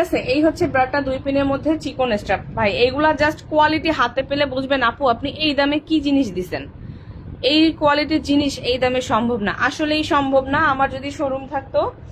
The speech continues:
আপনারা যদি এসে দেখে হাত দিয়ে ধরে নিতে পারতেন, তাহলে আমি এত কম দামে দিতাম না। যেহেতু আপনারা দেখতে পারতেছেন না, জিনিসটা মোবাইলে দেখে নিতেছেন, এই জন্যই আপনাদেরকে কম দামে দিতেছি, কারণ আপনার যেন এক্সপেকটেশনটা অনেক বেশি লো থাকে,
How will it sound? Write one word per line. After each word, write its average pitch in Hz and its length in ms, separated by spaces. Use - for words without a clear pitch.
আপনারা 254 280
যদি 285 120
এসে 320 180
দেখে 294 280
হাত 240 140
দিয়ে 269 120
ধরে 262 200
নিতে 277 240
পারতেন, 247 320
তাহলে 254 340
আমি 247 100
এত 240 80
কম 240 100
দামে 240 220
দিতাম 247 220
না। 160 60
যেহেতু 262 280
আপনারা 294 260
দেখতে 285 280
পারতেছেন 294 460
না, 302 40
জিনিসটা 269 360
মোবাইলে 254 340
দেখে 277 220
নিতেছেন, 277 340
এই 269 140
জন্যই 277 280
আপনাদেরকে 269 380
কম 233 180
দামে 247 240
দিতেছি, 262 340
কারণ 247 180
আপনার 254 300
যেন 269 120
এক্সপেকটেশনটা 269 760
অনেক 240 140
বেশি 254 200
লো 254 100
থাকে, 277 260